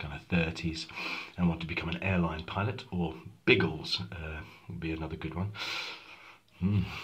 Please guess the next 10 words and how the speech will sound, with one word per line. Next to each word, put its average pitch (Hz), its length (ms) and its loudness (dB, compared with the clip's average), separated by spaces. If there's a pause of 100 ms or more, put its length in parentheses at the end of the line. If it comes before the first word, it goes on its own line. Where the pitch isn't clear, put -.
(320)
Oh, 82 100 -2
it 73 60 -6
looks - 220 -4
so - 20 -6
nice. 76 440 -4 (100)
<laughs> 90 680 0
You're 85 320 2
lovely. 85 460 4 (1900)
Hang 78 180 -4
on. 104 200 -8